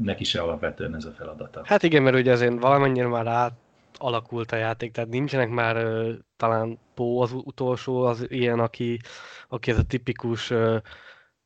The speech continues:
Speaker 2: most mondom, hogy Wilfork féle, de már ő, ő se az a, az a nagy pufifánk, ha úgy, úgy mondjuk. Tehát talán ez a, ez a, ez a, ez a poszt ilyen, vagy hát a posztnak e-, ez a fajta egy kicsit kikopóban van már, tehát inkább ezek a,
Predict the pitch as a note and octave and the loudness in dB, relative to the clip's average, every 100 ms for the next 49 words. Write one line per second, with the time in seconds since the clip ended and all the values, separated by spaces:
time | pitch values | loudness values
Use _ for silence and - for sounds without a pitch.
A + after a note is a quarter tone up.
0 | - - - - B2 - B2 A#2 A#2 A2 | -20 -20 -18 -8 -6 0 2 4 4 4
1 | A#2+ A#2 B2 A#2+ - B2 B2 B2+ C3 C#3+ | 4 4 4 2 4 4 4 4 4 2
2 | C#3+ D3 C#3+ B2+ A#2+ A#2 A2+ B2+ A#2+ A#2 | 0 -2 -2 0 0 0 -2 -4 -2 0
3 | A2+ - A#2+ B2 A2 G#2+ G#2+ G#2+ A2 A2 | -2 -4 -6 -6 -6 -8 -6 -6 -6 -6
4 | - A#2 B2 A2+ A2+ A2+ A2+ A2+ A#2 - | -10 -10 -4 0 2 2 0 0 -2 -2
5 | - - - - - C3 B2+ B2+ A#2+ B2 | -16 -16 -18 -10 4 6 6 6 2 2
6 | A#2+ A#2+ A#2+ - - - _ - A#2+ A2+ | 2 2 -2 -12 -20 -20 _ -12 -8 -4
7 | A2 A2+ A2+ A2 - - A#2 A#2+ A#2 A#2+ | -2 0 0 -2 -8 -8 -2 0 0 0
8 | A#2+ A#2 A2+ C3 C3 - - _ - B2+ | 0 -2 0 2 2 0 -20 _ 0 2
9 | A#2+ A#2+ A#2 A2+ A#2+ A#2 C#3 - B2 A#2+ | 4 2 0 -2 -4 -2 -4 -2 -4 -2
10 | B2+ C3+ B2 A#2 - A#2+ A#2+ B2 A#2+ A#2+ | -2 -2 -2 -4 0 0 0 0 -2 -4
11 | B2+ - B2+ A#2+ A2+ A2+ G#2 G#2+ G#2+ A2 | -10 -10 -10 -10 -8 -8 -6 -4 -2 0
12 | A2 - A2 C3+ C3 A#2+ A2+ A2 A2+ A2+ | 0 0 -2 -2 -2 0 0 -2 -4 -2
13 | A2+ G#2+ | -2 -2